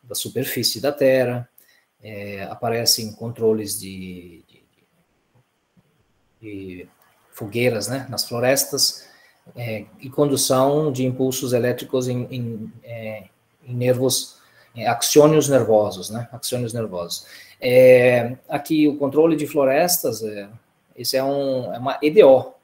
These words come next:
é uma inclusão diferencial ordinária, na verdade, esse aqui, né? Mas os outros são parciais. Os axônios nervosos, o que que são os axônios nervosos, né? A gente tem,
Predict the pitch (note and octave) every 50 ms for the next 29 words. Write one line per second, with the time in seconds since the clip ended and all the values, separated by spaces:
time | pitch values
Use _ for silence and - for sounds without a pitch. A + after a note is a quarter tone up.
0 | _ _ - G#2 A2 B2 A2 - D3+ F3 F3 F3 D#3+ B2+ C#3+ C#3+ C#3+ - - C3
1 | C3+ B2+ - - B2+ C3+ - - E3 F#3 F3 F3+ F#3 C#3+ A#2+ A2 G#2 G2+ F#2+ G2
2 | G2 G2 G2 F#2+ F#2+ F2+ F2+ F#2+ G2+ - - G2+ _ _ F#2+ F#2+ F#2 F#2+ A2+ C3+
3 | _ _ _ _ _ _ _ _ - A2 G#2 G#2 G#2 G#2+ G2+ G#2+ A2 - - -
4 | - C3 B2 - B2 A#2 A2+ - G#2+ F#2+ - - - - - - _ _ _ -
5 | C3+ E3 F3+ F3 - - G#3+ A3 G#3+ G#3 F3+ D3 D3 C3+ A#2+ G#2+ G2+ A#2+ C3+ D#3
6 | D3+ C3+ A#2 - - - - - - - - - - A#2 A2 A2 A2+ A2+ A2+ -
7 | - - A#2+ A#2 A2+ G#2+ A2+ G#2+ G#2+ G2+ F#2 F2+ F2+ F2 - A2 C3+ D3 D3 E3+
8 | E3+ F3 D#3+ E3+ D#3 D3 D3 D#3+ D3+ -